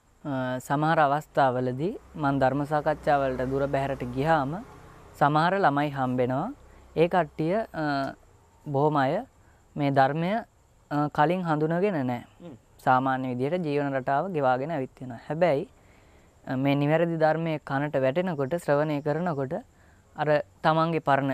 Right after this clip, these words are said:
Speaker 1: ගති ඉස්මතු වෙලා, පුබ්බේතගත පුඤ්ඤතාවයන් ඉස්මතු වෙලා, ඒ, ඒ අයත් යම් යම් මට්ටමින් මේක විග්‍රහ කරන්නට, විවරණය කරන්නට, අ, කටයුතු කරපු අවස්ථා තියෙනවා.
Speaker 2: ඒ කියන්නේ පුතා, මේ වන විට ලංකාවේ බොහෝ ප්‍රදේශවලට ගිහිල්ලා ධර්මය දේශනා කරනවද?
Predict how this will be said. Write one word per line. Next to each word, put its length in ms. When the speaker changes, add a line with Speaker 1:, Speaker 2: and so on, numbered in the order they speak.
Speaker 1:
ගති 360
ඉස්මතු 440
වෙලා, 260
පුබ්බේතගත 640
පුඤ්ඤතාවයන් 640
ඉස්මතු 420
වෙලා, 280
ඒ, 200
ඒ 180
අයත් 300
යම් 260
යම් 120
මට්ටමින් 440
මේක 200
විග්‍රහ 440
කරන්නට, 460
විවරණය 460
කරන්නට, 480
අ, 220
කටයුතු 380
කරපු 260
අවස්ථා 400
තියෙනවා. 340
Speaker 2:
ඒ 140
කියන්නේ 220
පුතා, 320
මේ 240
වන 200
විට 160
ලංකාවේ 460
බොහෝ 300
ප්‍රදේශවලට 560
ගිහිල්ලා 240
ධර්මය 360
දේශනා 420
කරනවද? 400